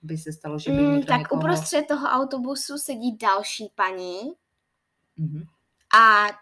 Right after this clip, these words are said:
Speaker 2: ta, eh, ta se jmenuje Miss Davis a ta dává na děti pozor.
Speaker 1: A to je, v každém autobuse jsou takhle dv-, jsou takhle dva, dva ty?
Speaker 2: No, myslím, že jo, já nevím.
Speaker 1: Mhm, a ta dává
Speaker 2: Já
Speaker 1: na děti
Speaker 2: jsem
Speaker 1: pozor,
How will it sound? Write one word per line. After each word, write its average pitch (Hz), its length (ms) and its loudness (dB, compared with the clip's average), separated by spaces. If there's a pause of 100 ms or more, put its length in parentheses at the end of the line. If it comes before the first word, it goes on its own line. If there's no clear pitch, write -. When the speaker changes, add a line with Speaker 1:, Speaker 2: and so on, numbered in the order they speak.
(280)
Speaker 2:
ta, 247 280 4 (160)
eh, 214 380 -8
ta 214 80 -20
se 226 140 -20
jmenuje 233 160 -14
Miss 214 240 -16
Davis 208 560 -2
a 226 80 -2
ta 226 140 -6
dává 254 360 0
na 240 120 -6
děti 240 280 -14
pozor. 196 500 -8 (320)
Speaker 1:
A - 40 -14
to 202 100 -6
je, 185 100 -2
v 160 240 -14
každém 202 320 -4
autobuse 185 520 -8
jsou 175 180 -10
takhle 180 280 -10
dv-, 170 220 -14 (140)
jsou 170 240 -16
takhle 170 280 -12
dva, 165 720 -4 (140)
dva 160 220 -10
ty? 220 280 -12 (140)
Speaker 2:
No, 220 80 -10
myslím, 254 340 -10
že 277 60 -6
jo, 220 340 -12
já 220 80 -12
nevím. 196 380 -12
Speaker 1:
Mhm, 165 280 -4
a 180 120 -10
ta 175 60 0
dává 175 180 4
Speaker 2:
Já 165 60 4
Speaker 1:
na 175 60 2
děti 170 100 -4
Speaker 2:
jsem 196 120 -2
Speaker 1:
pozor, 185 140 2